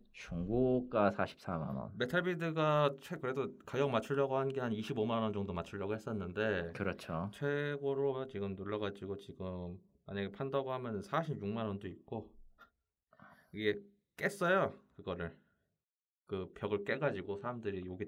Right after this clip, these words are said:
Speaker 2: 뒤지게 처먹으면서 그 곰팡이 실드 때문에 더 욕을 먹죠.
Speaker 1: 곰팡이 실드.
Speaker 2: 그게 소설판에는 그게 맞거든요, 설정상.
Speaker 1: 네.
Speaker 2: 근데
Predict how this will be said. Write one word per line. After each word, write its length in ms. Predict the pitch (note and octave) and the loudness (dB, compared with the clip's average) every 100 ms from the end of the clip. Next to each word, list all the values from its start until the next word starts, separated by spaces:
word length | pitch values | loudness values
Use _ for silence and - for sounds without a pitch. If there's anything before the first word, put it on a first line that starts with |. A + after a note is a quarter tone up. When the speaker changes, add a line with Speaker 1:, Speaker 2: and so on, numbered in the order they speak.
| - | -8
Speaker 2:
뒤지게 300 | A2 B2 A#2+ | -10 -6 -4
처먹으면서 760 | - B2 A#2+ G2+ G2+ B2 B2+ - - | -2 -2 -2 -2 -2 -2 -4 -8 -16
그 120 | - - | -12 -2
곰팡이 480 | - C#3 - D3 | 2 2 4 2
실드 340 | B2+ A#2+ A#2 - | 2 -2 -6 -2
때문에 240 | G2+ F#2 - | 0 0 -4
더 120 | F2+ | -6
욕을 200 | F2+ F2+ | -2 -2
먹죠. 400 | E2 - - E2+ - | -4 -10 -12 -12 -12
Speaker 1:
곰팡이 500 | - F2 - F2 E2+ | -6 -6 -4 -4 -4
실드. 600 | - - G#2 G2+ G2 - | -4 0 0 2 0 -2
Speaker 2:
그게 600 | A#2 A#2+ B2+ B2 A2+ F#2+ | -6 0 2 4 4 2
소설판에는 880 | G2 E3+ G3+ G3+ D#3+ D3 C3+ B2 G#2+ | 0 2 2 4 4 4 2 2 0
그게 420 | G2+ A2+ G#2+ F#2+ D#2 | -2 2 4 4 4
맞거든요, 640 | G2 - F3 D#3+ G#2+ A2 F#3+ - _ - | 2 4 6 6 6 4 0 -4 _ -10
설정상. 600 | D#3+ D#3 A#2+ G#2+ C#3 D3+ - | -6 -2 0 0 -2 -4 -10
Speaker 1:
네. 200 | - D#3 - - - - - - _ _ _ _ _ _ _ _ _ - | -8 -8 -10 -16 -16 -16 -16 -20 _ _ _ _ _ _ _ _ _ -16
Speaker 2:
근데 220 | D3+ | -8